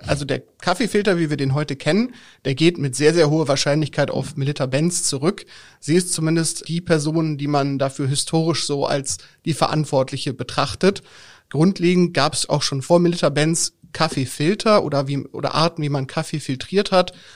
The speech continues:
zum Beispiel über Permanentfilter aus Keramik oder Metall.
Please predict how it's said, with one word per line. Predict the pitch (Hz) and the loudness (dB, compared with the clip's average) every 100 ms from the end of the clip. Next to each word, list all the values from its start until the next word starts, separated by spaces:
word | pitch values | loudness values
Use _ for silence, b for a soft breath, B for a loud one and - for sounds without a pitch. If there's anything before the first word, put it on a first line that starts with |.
| B | B
zum | - 147 | -2 2
Beispiel | 151 - - | 2 0 -4
über | 139 135 | -4 -2
Permanentfilter | 147 131 135 165 180 - 160 160 | -2 0 2 2 0 -2 -2 0
aus | 143 - | -2 -4
Keramik | - 120 147 151 | -6 -2 0 0
oder | - 131 | -2 -4
Metall. | 127 - 156 202 | -4 2 4 4